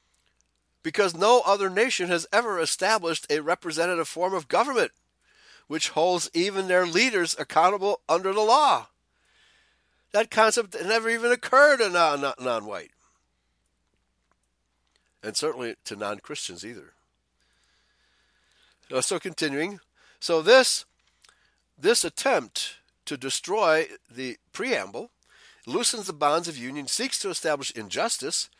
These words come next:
disturbs domestic tranquility, weakens the common defense, and endangers the general welfare by sowing hatreds and discords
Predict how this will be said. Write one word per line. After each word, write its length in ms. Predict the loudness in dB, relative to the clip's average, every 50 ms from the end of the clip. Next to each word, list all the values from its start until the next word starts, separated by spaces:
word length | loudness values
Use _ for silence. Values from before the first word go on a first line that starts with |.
| _ -20 -20 -20 _ -10
disturbs 560 | -8 -6 -6 -4 -2 2 2 2 2 2 -2
domestic 440 | -10 -8 -8 -8 -8 -10 -12 -14 -14 -14 -14 -14 _ _ -12
tranquility, 640 | -10 -10 -10 -10 -10 -8 -6 -4 -4 -4 -4 -6 -10 _ _ _ _ -20 -20 -20 -20 -20 _ _
weakens 400 | -2 0 0 0 -2 -4 -6 -6
the 80 | -8 -8
common 380 | -6 -2 -2 -2 -2 -2 -6
defense, 560 | -10 -8 -4 0 0 0 2 0 -2 -2 -4 -6 _ -6
and 220 | -4 -4 -2 -4
endangers 480 | -6 -6 -2 0 0 0 0 -2 -6 -12
the 100 | -12 -10
general 360 | -8 -8 -6 -6 -6 -8 -6
welfare 400 | -6 -6 -6 -6 -6 -8 -10 -10
by 160 | -8 -8 -8
sowing 340 | -6 -6 -4 -4 -6 -8 -6
hatreds 600 | -2 0 0 0 0 0 -2 -2 -2 -2 -2 -2
and 180 | -2 -2 -2 -2
discords 640 | -2 -2 -2 -4 -4 -6 -4 -2 -2 -2 -2 -4 -8